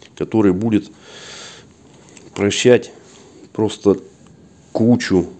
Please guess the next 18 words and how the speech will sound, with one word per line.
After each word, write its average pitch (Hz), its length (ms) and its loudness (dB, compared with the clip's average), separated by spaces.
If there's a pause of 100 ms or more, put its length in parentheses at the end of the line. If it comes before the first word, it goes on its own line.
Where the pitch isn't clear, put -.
(220)
ошибок 101 640 0
при 90 340 -2 (140)
сваривании, 90 840 0 (100)
э, 73 500 -4
переднего 87 460 0
ведущего 85 420 -4
моста. 82 420 -4 (1900)
Давайте 82 400 -4
сейчас, - 340 -8 (260)
э, 73 380 -8
пыльник 80 340 -4 (320)
натяну 82 440 -4
на 78 160 -4 (1500)
привод 117 460 2 (1300)
и 87 160 -6 (100)
соберу 85 480 -4
этот 78 180 -6
бутербродик. 80 760 -6